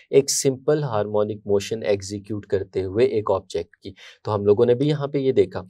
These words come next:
कि हम लोगों ने जब डिस्प्लेसमेंट, अ, की कर्व बनाई, डिस्प्लेसमेंट को as a function of sine प्लॉट किया तो exactly वही कर्व बन गई जो कर्व हम पहले से देख चुके थे। तो ये भी इसी चीज़ के इंडोर्समेंट है,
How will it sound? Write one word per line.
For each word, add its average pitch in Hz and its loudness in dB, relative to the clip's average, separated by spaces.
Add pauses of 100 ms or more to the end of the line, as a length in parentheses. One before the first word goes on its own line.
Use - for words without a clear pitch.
(220)
कि 123 2
हम 127 2
लोगों 131 8
ने 127 6
जब 135 2
डिस्प्लेसमेंट, 123 4
अ, - -20 (920)
की 127 -6
कर्व 131 8
बनाई, 123 2 (240)
डिस्प्लेसमेंट 113 0
को 135 0
as 117 0
a 120 -2 (400)
function 113 -2
of - -14
sine 110 2 (340)
प्लॉट 120 10
किया 104 4 (220)
तो 147 6
exactly 160 0
वही 127 0
कर्व 117 4
बन 104 2
गई 117 -2 (240)
जो 117 0
कर्व 113 4
हम 113 -6
पहले 104 0
से 107 -2
देख 92 -6
चुके 101 -6
थे। 107 -6
तो 113 -4
ये 123 6
भी 127 -4
इसी 139 -6
चीज़ 107 -8
के 143 -4
इंडोर्समेंट 131 2
है, 98 -2